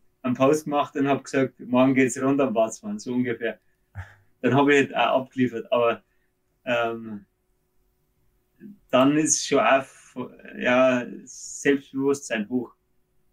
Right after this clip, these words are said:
<laughs> Aber ja, wir können immer gerne danach reden, wenn, wenn was gut gelaufen ist, wenn die Leistung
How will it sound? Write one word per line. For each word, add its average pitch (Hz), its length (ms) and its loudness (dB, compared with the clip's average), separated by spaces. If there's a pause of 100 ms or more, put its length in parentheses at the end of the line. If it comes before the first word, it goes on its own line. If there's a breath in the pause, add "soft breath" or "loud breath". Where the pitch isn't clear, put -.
(180)
<laughs> 123 80 -4 (1400 loud breath)
Aber 107 280 -10 (140)
ja, 107 280 -4 (280)
wir 127 160 2
können 151 260 2
immer 131 220 2
gerne 127 600 2
danach 113 360 0
reden, 107 400 -2
wenn, 110 340 -8
wenn 139 240 0
was 135 320 -4
gut 127 180 -6
gelaufen 107 380 -6
ist, - 120 -20 (500)
wenn 117 160 -4
die 113 60 -2
Leistung 107 560 -4